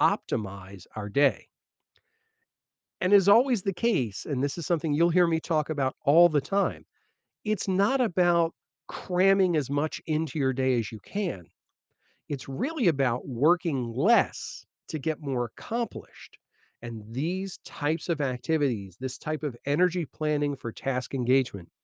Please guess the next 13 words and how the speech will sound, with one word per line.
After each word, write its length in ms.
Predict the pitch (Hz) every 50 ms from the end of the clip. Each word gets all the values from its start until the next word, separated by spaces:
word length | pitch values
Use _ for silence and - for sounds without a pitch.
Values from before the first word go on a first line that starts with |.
| _ _ _ _ _ _ _ _ _ _
are 100 | - 127
an 120 | 123 117 - - _ _ _
excellent 560 | 156 165 180 - - - 202 180 170 165 -
demonstration 920 | - 147 139 135 135 127 - - - - 131 135 139 - - - 80 73 82 _ _ _ _ _ _ _ _ _
as 160 | - 131 123 -
to 140 | - 123
how 520 | 104 - - - - 156 139 135 143 143 147 -
to 100 | - 139
work 340 | 127 127 123 120 - -
less 360 | 123 117 104 107 104 - - - _
to 120 | - 123
accomplish 560 | 113 - - - 113 104 - - 107 95 -
more. 360 | - 98 98 95 - - -